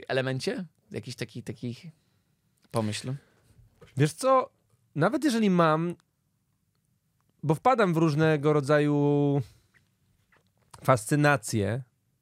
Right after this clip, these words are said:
Speaker 2: ale wydaje mi się, że w moim życiu one dużo bardziej spełniają rolę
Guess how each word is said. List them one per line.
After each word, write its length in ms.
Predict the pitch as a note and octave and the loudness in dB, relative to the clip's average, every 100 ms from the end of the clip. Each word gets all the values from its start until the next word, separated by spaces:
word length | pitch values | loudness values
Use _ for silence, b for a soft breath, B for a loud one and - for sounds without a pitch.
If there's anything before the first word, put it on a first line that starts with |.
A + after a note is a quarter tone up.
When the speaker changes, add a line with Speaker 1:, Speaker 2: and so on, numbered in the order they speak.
| - | 0
Speaker 2:
ale 500 | C3+ C#3+ C#3+ C#3+ C#3+ b b b | 2 4 4 2 0 b b b
wydaje 340 | B2+ C#3+ G3+ | 0 2 2
mi 100 | A#3 | -2
się, 140 | F3+ F#3 | -4 -2
że 160 | E3 - | -2 -4
w 120 | B2+ | -4
moim 240 | C3+ E3+ D#3 | 0 0 0
życiu 320 | D#3 F3 E3+ | -4 -4 -2
one 600 | D#3+ D3+ D3 D3 D3 D3 - _ _ _ _ _ _ _ _ _ - | 0 2 2 2 0 -2 -8 _ _ _ _ _ _ _ _ _ -8
dużo 360 | A#2+ C#3 D3 | 0 2 2
bardziej 640 | C3+ B2+ D3+ D#3 C#3 D3+ D3+ | 2 2 2 2 -2 -2 -2
spełniają 480 | - D3 D3 D3 C#3+ | -2 -2 0 0 2
rolę 440 | D3 D3 C#3+ C#3+ | 2 2 0 -2